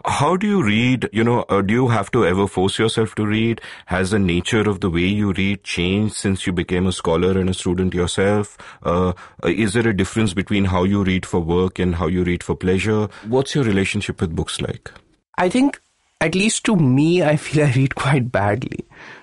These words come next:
Speaker 2: right? I feel I don't read enough and I don't concentrate enough when I read. But I think I don't read in very long spurts. I actually lose attention relatively quickly,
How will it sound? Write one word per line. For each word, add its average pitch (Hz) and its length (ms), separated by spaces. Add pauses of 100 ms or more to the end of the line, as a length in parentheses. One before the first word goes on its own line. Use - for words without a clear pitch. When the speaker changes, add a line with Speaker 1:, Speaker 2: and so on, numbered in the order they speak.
(100)
Speaker 2:
right? 117 260
I 131 100
feel 147 260
I 139 100
don't 127 340
read 127 160
enough 101 580
and 117 120
I 101 100
don't 120 200
concentrate 120 600
enough 107 320
when 104 140
I 95 100
read. 90 420 (600)
But 143 340
I 151 140
think 240 480 (1040)
I 165 160
don't 160 580
read 147 200
in 147 140
very 127 220
long 107 600
spurts. - 960
I 117 120
actually 123 540
lose 117 440
attention 110 800
relatively 110 580
quickly, 123 540